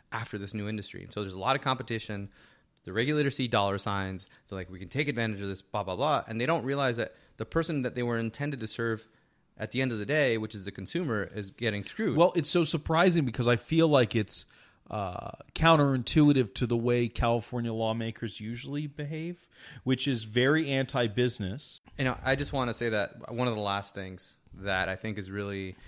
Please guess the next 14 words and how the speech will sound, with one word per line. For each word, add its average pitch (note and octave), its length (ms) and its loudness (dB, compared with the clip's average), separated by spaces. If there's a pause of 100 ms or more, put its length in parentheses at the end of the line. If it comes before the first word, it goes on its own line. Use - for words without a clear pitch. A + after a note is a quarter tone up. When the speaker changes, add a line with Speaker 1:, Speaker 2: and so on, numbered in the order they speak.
(220)
Speaker 1:
impacting A#2+ 640 -2
the F#2 180 -6
speed D#3 300 -6
at B2 100 -2
which A2 340 -6
the G#2 440 -8
illicit A2 320 -6
market G2 420 -8
is G2 320 -8
transitioning G2+ 600 -8
to F#2 100 -12
the - 80 -14
legal D3 240 -6
market A#2 360 -4